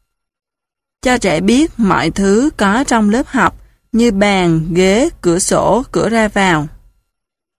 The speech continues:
"Con sẽ ngồi lên ghế này, Loan ạ." "Em hãy thử đi từ chỗ ngồi ra cửa." Giúp nhà trường sẵn sàng tiếp nhận con bạn.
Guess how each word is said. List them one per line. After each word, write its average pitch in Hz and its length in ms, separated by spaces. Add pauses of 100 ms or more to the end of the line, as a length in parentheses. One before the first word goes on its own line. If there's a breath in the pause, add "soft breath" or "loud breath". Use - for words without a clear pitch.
(180)
"Con 226 280
sẽ 202 160
ngồi 220 260
lên 214 240
ghế 220 200
này, 214 500
Loan 220 280
ạ." 160 320 (1600)
"Em 233 360
hãy 185 360
thử 185 300
đi 233 280
từ 190 200
chỗ 170 200
ngồi 214 360
ra 190 160
cửa." 175 420 (1200)
Giúp 285 240
nhà 208 220
trường 185 440
sẵn 160 260
sàng 196 380
tiếp 269 280
nhận 156 360
con 202 320
bạn. 151 320